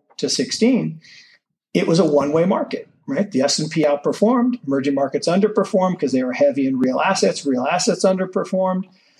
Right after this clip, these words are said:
But today, as we sit here today,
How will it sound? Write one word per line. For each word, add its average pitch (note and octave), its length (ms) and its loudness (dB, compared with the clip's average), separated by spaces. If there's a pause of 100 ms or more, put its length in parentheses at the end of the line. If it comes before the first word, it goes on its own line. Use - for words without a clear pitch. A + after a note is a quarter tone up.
(200)
But - 260 0
today, C3+ 800 2
as D3 140 0
we D#3 100 2
sit - 280 0
here D3+ 160 0
today, C#3+ 760 -2